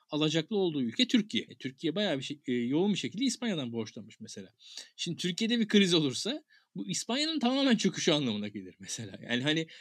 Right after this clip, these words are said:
öyle bir durum var ki Türkiye'nin özellikle, eee, ekonomik olarak ayakta ve çalışıyor olması, eee, ö-, özellikle Avrupa için çok önemli bence.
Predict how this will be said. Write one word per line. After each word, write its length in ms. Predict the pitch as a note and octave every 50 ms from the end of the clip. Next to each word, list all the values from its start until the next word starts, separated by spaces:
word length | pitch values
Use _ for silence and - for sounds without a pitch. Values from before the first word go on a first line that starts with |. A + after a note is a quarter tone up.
| - - - -
öyle 220 | D#3 F3 F#3+ G3
bir 80 | F#3+ F3
durum 240 | G#3 A3+ A#3+ C#4
var 200 | D#4+ E4+ D4+ -
ki 140 | - - - -
Türkiye'nin 580 | - G#3+ G#3+ A3+ - - B3 A#3+ A#3+ C4 B3 A#3+
özellikle, 680 | F#3+ F#3+ E3+ E3 G3 G#3+ A#3+ A#3 A3 A3 A3 G#3+ G3+ - _ - - - - _ _ _ _
eee, 460 | F3 E3 E3 E3+ E3 E3 D#3+ D#3+ - -
ekonomik 440 | D#3+ D3 - F3 F#3 A3+ C#4 A#3+ -
olarak 320 | A3 G3+ E3 C#3+ B2 - -
ayakta 500 | C#3+ C3+ C#3+ C#3+ C#3+ - - G#3 F#3+ F3+
ve 120 | F3 D#3
çalışıyor 500 | D3 - D#3 D3+ D#3 D3+ - B3 A#3+ G#3
olması, 560 | F#3 D#3 C#3 C#3 C3 B2 - - - D4+ E4 - _ _ _ _ _ _ _ -
eee, 60 | D#3 D3 D3 D3+ D3 C#3+ C#3 C#3 C3+ C3 C3 - _ _ _ _
ö-, 60 | - - - - - -
özellikle 720 | C#3 C#3+ D3+ D3 D#3 F3 F3 F3+ A3 D4+ D#4+ D4+ D4+ B3
Avrupa 320 | G3 F3+ F#3+ G#3 G#3 - C#4+
için 160 | C4 - D4+
çok 200 | A3+ D4 D4+ A#3 C4+
önemli 300 | A#3+ G3 D#3 C#3+ B2 G#2+
bence. 420 | A2+ G#2+ G#2+ A2 G2+ B2 G3 C4